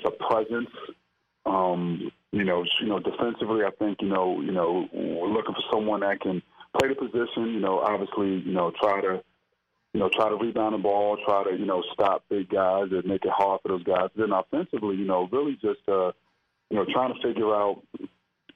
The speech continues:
you know, what we're trying to get accomplished, you know, in, in every possession. And every possession may be a little different. Um, but, you know, giving us that rebounding presence and, and a big, and a big, a big, uh, inside presence. I think that's what it is.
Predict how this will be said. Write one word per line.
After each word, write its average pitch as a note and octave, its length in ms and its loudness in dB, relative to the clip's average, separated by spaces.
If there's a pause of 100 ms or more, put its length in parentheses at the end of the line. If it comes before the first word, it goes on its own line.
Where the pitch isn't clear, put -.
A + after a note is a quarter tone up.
(160)
you C3 80 -2
know, G#2 140 2
what G2+ 240 2
we're G#2+ 180 -4
trying G#2 200 0
to F#2+ 60 -2
get G#2+ 160 0
accomplished, G2 600 0 (160)
you A2 80 0
know, F#2 180 2
in, F2+ 100 -2
in G#2+ 300 0
every A2 220 0
possession. G2 480 -2
And G2 80 0
every D#3+ 160 0
possession G#2+ 420 -2
may G2 100 0
be F#2 120 -2
a F2+ 40 2
little F#2 200 0
different. F#2 440 -4 (500)
Um, F2 380 0 (320)
but, G#2 460 0
you G#2+ 60 -2
know, F#2 140 2
giving A2 260 0
us G2+ 100 -6
that F#2 260 2
rebounding G2+ 520 0
presence F#2 480 0
and, F2+ 120 0
and F#2+ 220 -2
a F2 40 0
big, F#2 320 -2
and - 120 -2
a - 60 0
big, - 260 -2 (580)
a - 60 0
big, - 280 -2
uh, G#2 400 0
inside F#2+ 360 0
presence. F#2 340 -2
I - 80 0
think F#2+ 220 -2
that's F2+ 240 0
what F2+ 100 -2
it D#2+ 100 -2
is. D#2+ 240 0